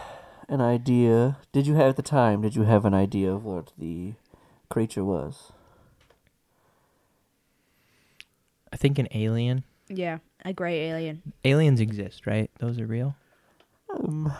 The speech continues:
Speaker 1: well, there hasn't been any documented cases of t-,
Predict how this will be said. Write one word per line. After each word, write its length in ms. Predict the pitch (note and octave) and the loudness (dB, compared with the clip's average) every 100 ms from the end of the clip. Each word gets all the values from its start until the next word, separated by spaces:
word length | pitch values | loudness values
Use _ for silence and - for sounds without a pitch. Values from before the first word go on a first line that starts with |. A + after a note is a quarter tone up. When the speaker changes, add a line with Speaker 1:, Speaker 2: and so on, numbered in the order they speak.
| - - - - _ _ _ _ _ _ _ _ | -12 -20 -20 -20 _ _ _ _ _ _ _ _
Speaker 1:
well, 140 | C#3+ C#3 | -4 -2
there 80 | C#3+ | 0
hasn't 460 | F3 E3 C#3 - | 0 0 -2 -4
been 160 | C3+ A#2+ | -6 -6
any 260 | A2 A2 | -4 -6
documented 600 | G2 A#2+ B2 - G2+ F2+ - | -4 -2 -2 -4 -6 -6 -6
cases 420 | G#2 G2 - A#2 | -6 -6 -10 -18
of 140 | G#2 | -18
t-, 120 | - | -20